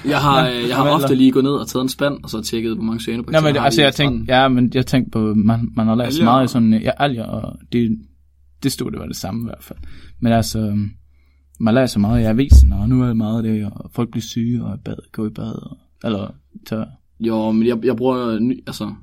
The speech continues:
Speaker 2: nyheder, det er sådan, øh, altså, når man er millennial, så nyheder, det er sådan noget, der bare fiser ind af det ene og ud af det andet.
Speaker 1: Ja.
Speaker 2: Ja.
Speaker 3: Altså, jeg,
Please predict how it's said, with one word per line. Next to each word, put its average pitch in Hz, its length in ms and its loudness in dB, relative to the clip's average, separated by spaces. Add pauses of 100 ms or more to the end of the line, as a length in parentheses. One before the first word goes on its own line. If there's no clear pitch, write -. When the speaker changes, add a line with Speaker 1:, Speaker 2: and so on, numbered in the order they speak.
(200)
Speaker 2:
nyheder, 123 260 -2
det 104 100 -8
er 107 40 -6
sådan, 139 360 -8
øh, - 60 -12 (760)
altså, 113 140 -6
når 107 80 0
man 110 100 0
er 110 40 0
millennial, 113 460 -2
så 110 320 -10
nyheder, 113 260 -4
det - 40 -12
er - 20 -12
sådan - 100 -8
noget, 110 80 -8
der - 60 -12
bare 95 160 -10
fiser 113 300 -4
ind 110 120 -4
af 107 60 -6
det 110 100 -2
ene 110 120 0
og 107 60 -8
ud 107 80 -6
af 101 60 -8
det 113 60 -10
andet. 113 160 -12 (200)
Speaker 1:
Ja. 120 120 0 (380)
Speaker 2:
Ja. 110 40 -4
Speaker 3:
Altså, 123 240 -4
jeg, 127 200 0